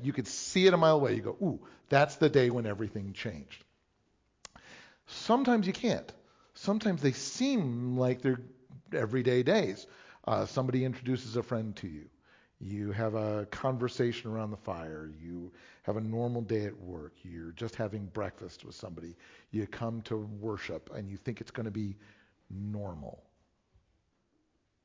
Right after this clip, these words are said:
And then it isn't. The key to wisdom is not that you know everything. The key to wisdom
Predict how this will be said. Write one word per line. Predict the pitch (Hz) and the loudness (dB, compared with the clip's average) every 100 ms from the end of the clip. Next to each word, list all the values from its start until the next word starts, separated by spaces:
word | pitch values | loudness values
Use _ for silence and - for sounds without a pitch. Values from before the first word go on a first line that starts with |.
| _ _ _ _ _ _ _ _ _ _ _ _ _ _ - | _ _ _ _ _ _ _ _ _ _ _ _ _ _ -6
And | 113 | -4
then | 98 | -4
it | 110 - | -8 -2
isn't. | 160 131 - - - _ _ _ _ _ _ _ _ _ _ _ _ _ _ _ _ - _ - - - | 0 0 -2 -16 -20 _ _ _ _ _ _ _ _ _ _ _ _ _ _ _ _ -20 _ -20 -18 -6
The | 123 | -6
key | - - 240 | 0 6 8
to | 175 | 8
wisdom | 135 175 170 107 87 78 - - - | 8 6 6 2 -2 -4 -16 -20 -6
is | - 117 | -2 0
not | 143 190 | 4 2
that | 139 - | 2 -4
you | 110 | -4
know | 117 131 | 0 0
everything. | 113 95 - 87 | 0 -4 -10 -12
The | - | -14
key | - 151 151 | -8 -4 -4
to | |
wisdom | 104 92 92 - 85 | -2 -2 -2 -4 -10